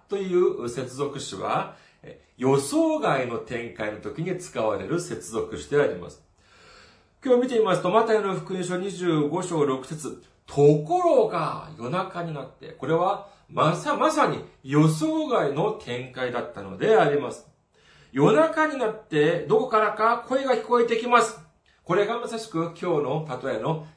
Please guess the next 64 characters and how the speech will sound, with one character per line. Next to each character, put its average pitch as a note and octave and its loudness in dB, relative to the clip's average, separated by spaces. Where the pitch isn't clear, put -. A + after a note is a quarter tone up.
三 D3 -2
つ A3 -12
目 A3 0
の - -4
登 C#3 0
場 C#3+ 6
人 D3 -2
物 B2 -10
で A2 -6
す。 - -12
こ C4+ 0
の C4+ 6
声 D4 2
が - -2
何 A3+ 0
て G3 -2
言 E3 -2
っ - -12
て F3+ -4
る E3+ -2
の D3+ 0
か A2+ -4
と A#2+ -12
い A#2 -4
う A2 -4
と、 G#3 2
「花 A3+ 0
婿 D#4+ -2
が B3+ 4
来 B3 -8
た」 B3 2
と G#3+ 0
い F3+ 2
う E3 2
の D3+ 2
で C3+ 0
す。 - -12
今 D#4 0
夜 A#2+ -6
中 D#4 -2
で B3+ 2
す - -6
よ。 - -8
夜 D#3 6
中 D#4+ 4
な D#4 0
の A3+ 4
に G#3 2
「花 C4 0
婿 - -8
が A#3 -2
来 - -14
た。 F#3+ 0
今 C#4 -2
迎 C#4 2
え C#4+ -4
に C#4+ -8
出 C#4+ -4
な C#4 -2
さ C4 -2
い」 - -2
と A#3 0
い A3 -2
う C#4+ -4